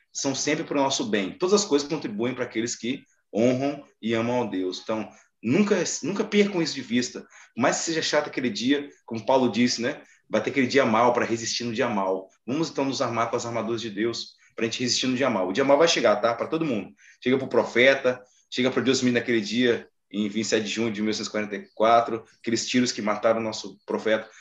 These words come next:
as pregos que cravaram nossa, a mão do nosso Salvador Jesus Cristo, aquelas mãos puras, que nunca cometeram pecado, pregos que cravaram as mãos deles, os, das mãos dele.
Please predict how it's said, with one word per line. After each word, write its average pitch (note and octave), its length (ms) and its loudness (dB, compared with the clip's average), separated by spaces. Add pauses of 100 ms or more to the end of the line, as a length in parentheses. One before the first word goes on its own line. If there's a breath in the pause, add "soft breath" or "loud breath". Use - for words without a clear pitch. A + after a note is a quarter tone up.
(200 loud breath)
as A2 320 -2
pregos C3+ 400 4
que C3 120 -10
cravaram A#2+ 440 4
nossa, A#2+ 420 -4
a G#2 120 -2
mão A#2 220 0
do A2+ 60 -6
nosso A2+ 220 -4
Salvador G#2 300 -2
Jesus G2+ 200 -4
Cristo, G#2 140 -6
aquelas A#2 220 4
mãos B2 180 0
puras, C3 460 2 (280 loud breath)
que A2 60 -10
nunca B2+ 180 -2
cometeram B2+ 380 -2
pecado, G#2 500 0
pregos A#2+ 420 4
que - 60 -20
cravaram G#2+ 340 2
as G#2 100 -2
mãos G#2 200 -4
deles, G#2 340 -2 (360 loud breath)
os, - 180 -2
das A2 300 2
mãos A#2 200 0
dele. A2+ 300 4